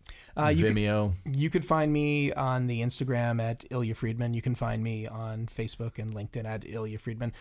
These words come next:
Speaker 1: But of course, the easiest place to probably find me, uh, at least Monday through Friday, is at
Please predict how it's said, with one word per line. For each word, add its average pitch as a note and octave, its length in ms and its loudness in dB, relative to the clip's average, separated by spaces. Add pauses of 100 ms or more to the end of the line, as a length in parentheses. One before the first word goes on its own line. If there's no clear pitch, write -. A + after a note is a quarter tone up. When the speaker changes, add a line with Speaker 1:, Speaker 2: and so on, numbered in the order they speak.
(160)
Speaker 1:
But D3+ 140 4
of C#3 80 0
course, D3+ 260 4
the - 200 -2
easiest C3 300 2
place C#3+ 200 2
to A2+ 400 -2
probably G#2+ 200 0
find C3 260 2
me, A#2+ 220 -2 (100)
uh, G#2+ 60 -4 (100)
at D#2 80 -8
least A2 220 -4
Monday F#2+ 180 0
through A#2+ 140 -2
Friday, F3 300 0
is A#2+ 340 -2
at - 240 -4